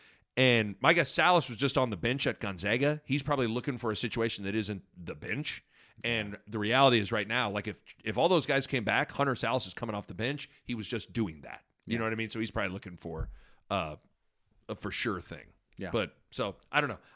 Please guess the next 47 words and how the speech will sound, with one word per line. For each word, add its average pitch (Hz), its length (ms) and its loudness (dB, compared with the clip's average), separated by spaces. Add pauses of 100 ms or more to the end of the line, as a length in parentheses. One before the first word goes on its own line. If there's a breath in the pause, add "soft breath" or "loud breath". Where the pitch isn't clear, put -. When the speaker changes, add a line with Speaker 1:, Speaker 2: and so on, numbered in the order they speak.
Speaker 1:
I, 143 220 0
it 156 60 0
would 151 180 2
be 135 100 4
fun 113 320 -6
to, 95 100 -6
I - 880 -18
mean, 117 100 -2
a 110 40 -4
part 135 180 2
of 127 60 -4
me 107 80 -4
is 95 160 -10
like, 87 180 -6
"God, 117 340 0
just 113 220 -6 (300 soft breath)
go 143 120 4
load 139 200 6
up 127 120 4
on 120 100 4
all 131 140 4
former 131 340 0
Nebraskans, 117 600 0
have 113 120 -2
them 101 80 -10
play 117 200 -2
for 110 100 -6
Nebraska 104 520 -4
or 95 80 -2
Creighton." 101 380 -4
Speaker 2:
Gosh. 92 60 -6
Speaker 1:
It's, 90 160 -10
it's, - 360 -14
it's 98 160 -8
exciting. 147 460 0
Like, 139 140 4
Speaker 2:
Yeah. 131 100 -4 (100)
Speaker 1:
for 202 140 6
me, 269 180 2
like, 160 240 2 (200 loud breath)
watching 196 360 4
Shireman 151 500 8
this 120 180 -2
year 120 140 2
from 127 200 0
Aurora, 120 420 6
Nebraska, 104 680 -2